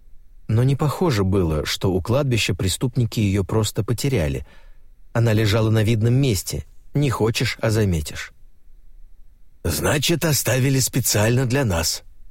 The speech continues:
с уверенностью сказал Бокий. «Что-то вроде автографа на память». Дела Ломбертса и черкизовских стрелков свели в одно,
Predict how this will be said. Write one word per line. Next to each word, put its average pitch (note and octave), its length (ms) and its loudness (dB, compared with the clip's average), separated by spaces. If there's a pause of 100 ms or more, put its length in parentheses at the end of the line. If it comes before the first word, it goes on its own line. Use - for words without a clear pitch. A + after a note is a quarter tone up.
(140)
с - 120 -10
уверенностью G2+ 580 2
сказал F#2+ 340 0
Бокий. E2 460 -2 (360)
«Что-то C3 400 -2
вроде A2+ 400 2 (100)
автографа G2+ 680 -2
на E2+ 140 0
память». A#1+ 480 -6 (1300)
Дела A2+ 400 2
Ломбертса A#2 680 2
и - 220 -2
черкизовских F#2+ 800 -2
стрелков F#2+ 600 -2 (520)
свели A#2 340 0
в A#2 100 0
одно, F2+ 400 0